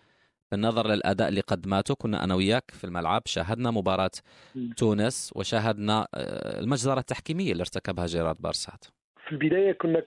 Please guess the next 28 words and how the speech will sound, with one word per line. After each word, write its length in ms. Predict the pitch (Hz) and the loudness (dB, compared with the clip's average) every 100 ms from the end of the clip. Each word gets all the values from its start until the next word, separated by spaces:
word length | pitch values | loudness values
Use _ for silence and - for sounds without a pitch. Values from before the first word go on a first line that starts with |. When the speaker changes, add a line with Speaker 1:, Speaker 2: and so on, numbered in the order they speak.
| _ | _
Speaker 2:
كنا 220 | 160 160 | 0 0
كنشكوا 500 | 160 160 - - 208 | 0 0 0 0 -2
في 140 | - | 0
ال-، 420 | 151 147 139 135 127 | 4 4 4 2 2
في 80 | |
الأداء 360 | 147 143 151 131 | 2 2 2 0
ديال 380 | 131 139 131 131 | 2 0 2 0
المنتخب 500 | 127 139 151 - 139 | 0 0 0 0 -2
التونسي، 420 | - 151 147 165 - | -2 -4 -2 -4 -2
سورتو 260 | 156 - 180 | -2 0 -2
في 140 | 143 | 0
ال-، 260 | 135 135 131 - - - - | 2 2 0 -6 -10 -10 -12
في 60 | |
الدور 240 | 127 175 160 | 0 2 4
الأول، 360 | 139 135 113 - - - | 4 4 2 -4 -14 0
لكن 360 | 165 160 202 - _ _ | 2 4 2 0 _ _
مع 160 | 156 160 | -2 0
تقدم 420 | 165 - 147 156 | 0 -2 0 0
في 60 | 151 | 2
الأدوار 440 | 151 170 208 214 - | 2 4 2 0 -4
تحسن 400 | - - - - | -2 -2 0 -2
الأداء 400 | 196 175 170 160 | 0 2 2 2
ديال، 400 | 143 156 147 139 | 0 2 2 2
ديال 140 | 147 143 | 2 2
المنتخب، 640 | 139 151 151 - 139 135 | 0 -2 -2 0 0 2
آه، 400 | 135 127 123 131 | 2 2 4 2
التونسي 580 | 127 - 143 143 - 226 | 0 0 0 0 2 4
و-، 200 | 220 | 2